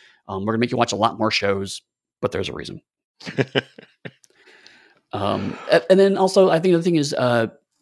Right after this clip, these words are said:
Speaker 1: we are gonna go weekly. Uh, we decided we're gonna do that for starting season two. So two weeks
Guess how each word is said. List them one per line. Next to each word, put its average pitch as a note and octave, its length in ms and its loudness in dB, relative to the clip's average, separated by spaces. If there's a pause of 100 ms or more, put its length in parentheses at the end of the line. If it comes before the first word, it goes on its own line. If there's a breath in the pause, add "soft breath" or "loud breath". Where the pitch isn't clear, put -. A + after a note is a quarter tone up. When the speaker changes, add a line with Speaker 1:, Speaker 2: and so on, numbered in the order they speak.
(180)
Speaker 1:
we C#3 140 4
are C3 60 6
gonna B2+ 140 6
go A#2+ 60 6
weekly. A#2 380 -2 (840)
Uh, G#2 280 -2
we G2+ 80 -8
decided G2 320 -4
we're G2 80 -2
gonna G#2 100 -2
do G#2 100 -4
that G2+ 340 0 (180)
for G#2+ 340 4
starting G2+ 240 2
season G#2 240 -2
two. G2 140 -2
So - 320 0 (440 loud breath)
two E3+ 180 4
weeks E3 200 4